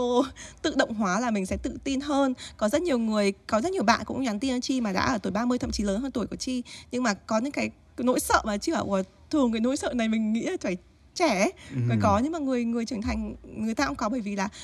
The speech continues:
Speaker 1: à, bạn giải thích là trước đấy thì bạn không có những cái trải nghiệm đấy, hoặc là gia đình bạn bao bọc quá chẳng hạn. Thì đôi khi tuổi tác nó cũng là một phần, và khoa học chứng minh là tuổi tác quan trọng. Nhưng mà cái trải nghiệm ấy cũng là một phần không thể thiếu.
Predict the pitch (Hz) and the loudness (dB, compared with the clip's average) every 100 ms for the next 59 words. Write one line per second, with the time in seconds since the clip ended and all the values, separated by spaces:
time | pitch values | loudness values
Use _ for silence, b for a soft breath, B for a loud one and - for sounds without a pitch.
0 | B - 202 208 233 247 - - - 320 | B -10 -6 -4 -4 -4 -6 -6 -6 -4
1 | 196 185 - 202 - 214 277 269 202 196 | -2 0 -2 -4 -4 -2 -2 -2 -4 -4
2 | 240 233 180 180 190 196 226 190 214 214 | -4 -6 -6 -6 -4 -4 -6 -6 -6 -4
3 | 190 208 - 208 202 220 240 233 - 180 | -4 -4 -4 -6 -2 0 2 0 -2 -6
4 | - 226 214 208 B B - - 208 202 | -6 -6 -8 -10 B B -12 -6 -4 -4
5 | 196 - 202 233 285 294 254 262 202 254 | -6 -10 -6 -2 -2 -2 -4 -4 -4 -4
6 | 294 240 226 262 214 190 - 220 202 185 | -6 -6 -4 -2 -2 -4 0 2 2 -2
7 | 185 - - 185 220 262 - 208 240 202 | -6 -12 -4 -2 0 -2 -2 -2 -2 -2
8 | 185 165 240 - 240 - - B B B | -4 -2 -4 -2 -4 -2 -6 B B B
9 | 240 247 214 185 180 B - - 202 190 | -4 -2 0 -2 -4 B -20 -10 -6 -4
10 | 226 190 - 277 - - 254 233 185 196 | -2 -4 -4 -6 -8 -6 -4 -2 -4 -6
11 | 185 247 220 - 180 175 | -6 -6 -6 -4 -4 -4